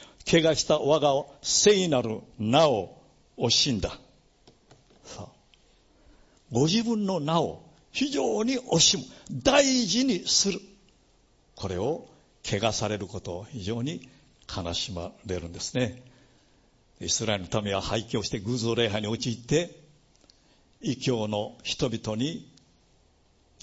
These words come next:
の嘲笑いとなり、罵られて、そして、「あなた方はあのカナンから追い出されてしまったじゃないか」と言うてんです。しかし、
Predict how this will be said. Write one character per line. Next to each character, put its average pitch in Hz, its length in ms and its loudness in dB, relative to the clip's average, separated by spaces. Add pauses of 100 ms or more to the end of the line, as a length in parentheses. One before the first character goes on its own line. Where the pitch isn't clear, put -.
(200)
の 135 260 -2
嘲 113 200 2
笑 120 300 2
い 110 40 -6
と 113 100 -6
な 110 140 0
り、 151 280 -4 (160)
罵 107 460 -4
ら 98 100 -4
れ 90 120 -10
て、 - 200 -16 (1200)
そ - 220 -12
し - 140 -8
て、 170 260 -8
「あ 127 100 -8
な 120 120 -6
た 120 100 -8
方 104 240 -8
は 98 220 -8 (600)
あ 170 80 -8
の 151 120 -8
カ 143 180 -4
ナ 135 100 -4
ン 120 60 -6
か 104 140 -6
ら 90 260 -8
追 147 140 -2
い 139 60 -4
出 131 100 -4
さ 127 140 -4
れ 117 80 -4
て 117 120 -8
し - 140 -6
ま 113 80 -2
っ 113 60 -10
た 107 100 -8
じ 98 100 -6
ゃ 95 40 -6
な 95 120 -6
い 90 60 -8
か」 - 140 -12
と - 80 -18 (400)
言 101 180 -6
う - 20 -10
て - 140 -14
ん 90 80 -14
で 87 80 -14
す。 - 200 -14 (420)
し - 120 -4
か 151 120 4
し、 180 300 -2